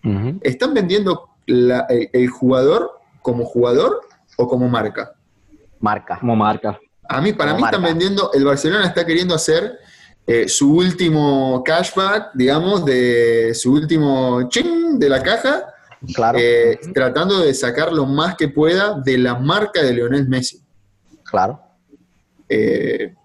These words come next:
Speaker 2: porque
Speaker 1: El
Speaker 2: si
Speaker 1: nombre de Lionel se vende solo.
Speaker 2: si vendiste a Neymar en doscientos veintidós millones con veinticinco años, siendo Neymar campeón del mundo, eh, creo que,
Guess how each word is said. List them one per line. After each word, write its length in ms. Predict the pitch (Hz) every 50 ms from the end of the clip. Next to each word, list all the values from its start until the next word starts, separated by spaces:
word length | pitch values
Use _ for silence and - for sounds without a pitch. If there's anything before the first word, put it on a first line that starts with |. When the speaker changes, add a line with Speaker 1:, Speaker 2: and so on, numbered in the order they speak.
| _ _ _
Speaker 2:
porque 200 | 117 110 104 131
Speaker 1:
El 40 | 131
Speaker 2:
si 60 | 131
Speaker 1:
nombre 220 | 131 139 147 160 160
de 60 | 156
Lionel 320 | 160 151 147 151 156 160
se 140 | - 170 151
vende 240 | 147 147 147 143 135
solo. 520 | - - 135 135 185 196 143 - - - _ _
Speaker 2:
si 140 | - - 113
vendiste 320 | 113 113 120 139 139 143
a 40 | 127
Neymar 320 | 123 123 123 131 139 143 135
en 80 | 123
doscientos 400 | 120 117 - - 139 135 135 123
veintidós 340 | 123 117 117 117 127 127 131
millones 320 | 131 123 123 127 113 110
con 120 | 107 110 110
veinticinco 520 | 113 110 110 120 123 - 131 131 127 123
años, 300 | 117 117 110 110 110 110
siendo 280 | - 131 123 123 120 113
Neymar 320 | 117 117 120 123 117 110
campeón 320 | - 113 110 113 131 127 127
del 120 | 123 123
mundo, 500 | 127 127 127 120 113 107 - - - - _ - - - - - _ _
eh, 680 | - 113 113 113 113 110 110 107 107 - - - - - - - _ _ _ _ _ _ _ _
creo 540 | - - 131 143 139 131 123 107 95 - - - _ _ _ _ _ _ _ _ _ _ _ _ _ _ _ _ _ _ _ _ _ _ _ _ _ _ _ _
que, 160 | - - 117